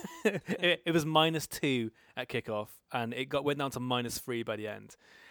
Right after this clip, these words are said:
This is not a, it's not a time to play football, is it, really? The, the, the, like, this is the reason why we have a big winter break here in Austria, 'cause looking outside, there's snow. Like, how, how high is that snow? Two feet,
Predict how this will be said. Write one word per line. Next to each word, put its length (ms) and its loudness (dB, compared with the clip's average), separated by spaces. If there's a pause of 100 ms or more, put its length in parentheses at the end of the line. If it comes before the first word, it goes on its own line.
(380)
This 200 0
is 140 -4
not 240 4
a, 100 0 (440)
it's 140 -8
not 180 2
a 40 0
time 180 2
to 60 -12
play 120 0
football, 300 -4
is 140 -4
it, 100 -4
really? 400 -6 (160)
The, 140 0
the, 120 2
the, 200 0
like, 140 0
this 100 0
is 60 -12
the 80 2
reason 220 6
why 180 8
we 100 4
have 80 6
a 60 4
big 320 0
winter 240 0
break 200 2
here 80 0
in 60 0
Austria, 300 -4
'cause 180 -4 (140)
looking 260 -4
outside, 380 0
there's 100 -2
snow. 500 4 (240)
Like, 180 -8 (340)
how, 200 -8
how 220 -8
high 200 -2
is 80 -2
that 100 -4
snow? 140 -8
Two 240 -6
feet, 320 -6